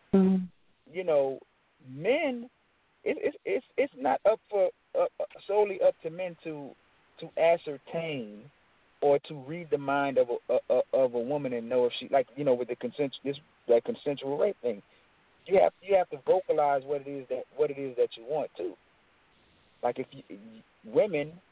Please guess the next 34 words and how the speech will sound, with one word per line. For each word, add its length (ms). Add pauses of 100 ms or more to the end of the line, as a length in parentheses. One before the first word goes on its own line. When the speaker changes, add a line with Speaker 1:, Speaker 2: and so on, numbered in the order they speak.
(600)
Speaker 2:
in 120
a, 160
in 120
a, 180
in 80
a 80
position, 680 (680)
in 100
a 80
situation, 720 (640)
have, 220 (120)
have, 240 (180)
have 240 (100)
to 100
be 400 (1200)
able 300 (100)
to 120
vocalize 760 (600)
no 260 (760)
and 100 (120)
stop. 240 (880)
You 80
know 60
what 80
I'm 100
saying? 320
And, 200
and, 160 (160)
and, 200
thing, 320
and 180
things 320
like 240
that. 200